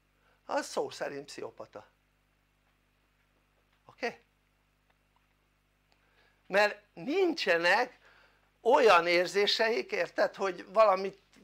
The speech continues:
vagy valakit sajnáljanak, érted? Nincsenek. Tehát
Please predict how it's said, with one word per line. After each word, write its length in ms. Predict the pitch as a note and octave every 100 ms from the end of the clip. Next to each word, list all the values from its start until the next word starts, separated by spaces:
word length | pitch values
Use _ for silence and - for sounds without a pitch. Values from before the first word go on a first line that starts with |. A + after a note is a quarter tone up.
| _ _
vagy 180 | - -
valakit 500 | G3+ F#3 D#3+ F#3 -
sajnáljanak, 800 | - C#3 C3+ D3 C3+ C3+ A#2+ -
érted? 360 | F3+ - - - _
Nincsenek. 540 | D#4 G#3 - - G3+ _ _ _ _ _ _ _ _ _ _ _ _ _ _ _ _ _ _ - _ _ _ _ _ _ _ _ _ _
Tehát 380 | - F3 F#3+ -